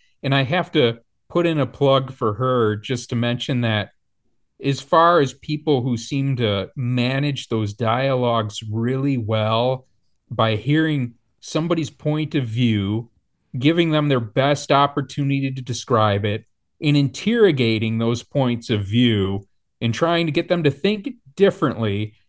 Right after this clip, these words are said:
you know, not pulling back on her pushback, but presenting these things as legitimate questions that could get them to think deeper and maybe change their mind. She has done an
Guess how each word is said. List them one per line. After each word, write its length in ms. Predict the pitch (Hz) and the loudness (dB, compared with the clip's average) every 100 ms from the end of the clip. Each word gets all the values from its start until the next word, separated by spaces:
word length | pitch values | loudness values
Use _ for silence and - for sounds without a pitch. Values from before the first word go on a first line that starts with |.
| _ | _
you 120 | 135 131 | -2 2
know, 400 | 135 127 123 165 | 4 4 4 2
not 720 | 143 156 175 196 208 202 - - | 0 2 2 2 2 -2 -8 -16
pulling 520 | - 180 185 190 180 147 | -2 2 2 2 0 0
back 640 | 151 131 95 95 - - _ _ _ _ _ - | 2 2 0 -6 -12 -20 _ _ _ _ _ -4
on 240 | 135 131 | 0 0
her 180 | 127 127 | 0 0
pushback, 880 | 120 - 220 226 - 104 92 95 - - _ _ _ _ | -2 4 4 4 0 0 0 -4 -8 -16 _ _ _ _
but 160 | 135 131 | -4 0
presenting 500 | 147 131 214 202 170 | 2 2 0 0 -2
these 240 | 151 131 | -2 -2
things 260 | 143 123 113 | -2 -2 -2
as 140 | 113 | -6
legitimate 480 | 139 123 139 139 - | -4 -4 -2 -4 -2
questions 360 | - 123 - 117 | 0 0 0 -2
that 140 | 104 | -2
could 140 | 120 | -4
get 140 | 113 127 | -4 -4
them 160 | 135 | -4
to 80 | 113 | -4
think 340 | - 139 123 107 | -4 -6 -6 -4
deeper 380 | 127 123 131 | -4 -2 -2
and 80 | 113 | 0
maybe 260 | 120 120 110 | 0 -2 -4
change 460 | - 135 131 123 | -6 -4 -4 -4
their 160 | - 123 | -4 -2
mind. 600 | 110 110 117 104 95 92 _ _ _ _ _ _ | 0 2 2 0 -2 -8 _ _ _ _ _ _
She 300 | - 180 190 | -6 0 2
has 120 | 156 | 2
done 240 | 127 135 127 | 2 0 0
an 180 | 101 | -2